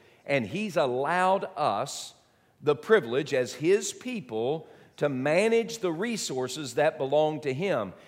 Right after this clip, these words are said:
And managing those resources means that I'm going to be faithful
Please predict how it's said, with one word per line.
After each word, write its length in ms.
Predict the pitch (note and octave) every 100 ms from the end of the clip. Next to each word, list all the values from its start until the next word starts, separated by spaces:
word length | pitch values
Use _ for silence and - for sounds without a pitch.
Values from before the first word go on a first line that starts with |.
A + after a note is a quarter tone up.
| - -
And 200 | F3 C#3+
managing 580 | F3 B3 C4 - A#3 A3
those 260 | A3 F3+
resources 760 | A#3+ C#4+ G#3+ F3 D#3+ F3 E3 D3+
means 640 | A3 B3 E3+ D3 E3+ D3+
that 220 | E3 E3
I'm 380 | - G3 C#4 B3
going 240 | F#3 G3 F#3
to 120 | E3+
be 180 | D#3 C#3
faithful 840 | - C4 C#4 G3 - B2 C#3+